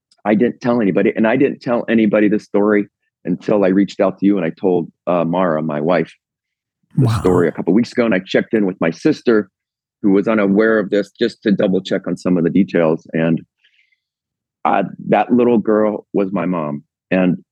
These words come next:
Speaker 1: those people in the room, I don't know who they were.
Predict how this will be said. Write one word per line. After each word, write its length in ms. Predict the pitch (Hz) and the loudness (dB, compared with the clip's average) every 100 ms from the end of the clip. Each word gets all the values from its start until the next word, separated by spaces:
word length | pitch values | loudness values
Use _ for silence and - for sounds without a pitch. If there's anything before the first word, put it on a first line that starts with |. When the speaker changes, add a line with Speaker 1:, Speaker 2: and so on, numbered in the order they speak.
| - | 0
Speaker 1:
those 240 | 117 117 | 2 2
people 640 | - - 220 147 139 131 _ _ _ _ 120 | -4 0 0 2 0 0 _ _ _ _ -2
in 160 | 135 | 0
the 80 | 123 | 0
room, 220 | 156 143 - | 0 -2 -4
I 140 | 123 127 | -2 0
don't 240 | 127 - | 0 -4
know 460 | 110 113 117 117 - _ _ _ _ _ | -2 0 0 -2 -6 _ _ _ _ _
who 160 | 123 123 | 0 2
they 160 | 117 107 | 2 2
were. 500 | 110 127 123 123 | 2 2 2 -2